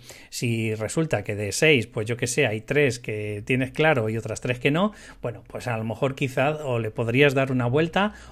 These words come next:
o quizás es la vocación que, que de verdad quieres, pero bueno, a lo mejor no has tenido el tiempo suficiente para meditarlo.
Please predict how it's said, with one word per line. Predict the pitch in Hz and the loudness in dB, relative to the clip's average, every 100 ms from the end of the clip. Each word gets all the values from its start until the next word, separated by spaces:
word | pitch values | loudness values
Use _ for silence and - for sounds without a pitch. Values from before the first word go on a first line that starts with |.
| - | -8
o | 110 | -8
quizás | - - 151 151 | -8 0 0 4
es | 151 143 120 - | 2 2 0 -8
la | 123 107 | -6 -4
vocación | 104 117 - 135 151 165 165 165 160 | -4 -6 -2 0 2 2 0 0 -2
que, | - 156 | 2 2
que | 147 151 | 4 6
de | 151 | 6
verdad | 147 156 | 4 2
quieres, | 170 185 220 | 2 4 2
pero | 226 113 107 | 2 0 0
bueno, | 107 101 | -2 -4
a | |
lo | 104 | -8
mejor | 107 127 | -6 -2
no | 120 | 0
has | 135 | 0
tenido | 135 135 131 | 0 0 0
el | 120 | 0
tiempo | 131 131 | 0 0
suficiente | 127 113 110 123 160 | -2 -4 -2 0 2
para | 139 | 0
meditarlo. | 104 98 95 98 95 | -2 -6 -6 -6 -8